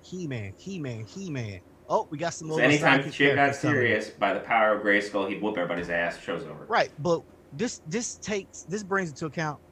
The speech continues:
Speaker 1: what happens when he's not here. What happens if he can't make it?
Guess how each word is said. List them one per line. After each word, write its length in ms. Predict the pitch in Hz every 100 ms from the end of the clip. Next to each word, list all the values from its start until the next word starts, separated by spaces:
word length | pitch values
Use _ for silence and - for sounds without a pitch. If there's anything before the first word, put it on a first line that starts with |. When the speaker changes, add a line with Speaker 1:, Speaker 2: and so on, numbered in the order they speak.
| - -
Speaker 1:
what 180 | 113 208
happens 380 | 196 202 190 165
when 120 | 147
he's 220 | 160 160
not 180 | 147 139
here. 320 | 117 147 - - - - - - - - - - - - - - - - - - 117
What 160 | 185
happens 360 | 190 208 208 165
if 120 | 147
he 140 | 196 175
can't 380 | - 190 170
make 200 | 131 185
it? 140 | -